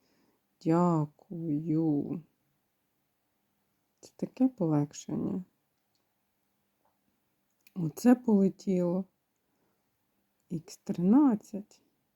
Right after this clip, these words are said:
Все? І все? Це так мало? Так, ну добре, може всі живі. І здорові, родичі гарбузові. Будемо, будемо щось робити. О, скільки в тебе?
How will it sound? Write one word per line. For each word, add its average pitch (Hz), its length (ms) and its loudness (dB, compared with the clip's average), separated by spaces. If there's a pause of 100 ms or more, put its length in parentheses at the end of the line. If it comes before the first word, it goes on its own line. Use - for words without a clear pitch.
(440)
Все? 392 340 -4 (420)
І 214 60 -4
все? 403 320 -4 (140)
Це 214 140 -6
так 214 200 0
мало? 233 320 0 (920)
Так, 170 240 2
ну 233 140 10
добре, 180 240 6
може 240 280 4
всі 214 200 -2
живі. 202 480 2 (2000)
І 180 100 -4
здорові, 175 680 0 (360)
родичі 170 460 -6
гарбузові. 165 760 -2
Будемо, 185 520 0 (1300)
будемо 208 340 4
щось 202 320 -8
робити. 165 500 -2
О, 160 200 -2
скільки 170 380 -8
в 156 40 -2
тебе? 139 360 -4